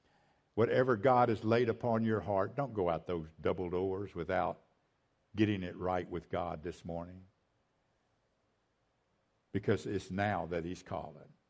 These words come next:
Today is the day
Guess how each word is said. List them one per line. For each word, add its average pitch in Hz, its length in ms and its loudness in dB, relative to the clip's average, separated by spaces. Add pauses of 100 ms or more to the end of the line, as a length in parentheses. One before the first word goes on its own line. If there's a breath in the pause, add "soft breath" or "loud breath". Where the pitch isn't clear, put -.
(420)
Today 104 460 0 (840)
is 98 200 -2
the 85 160 -6
day 87 280 -4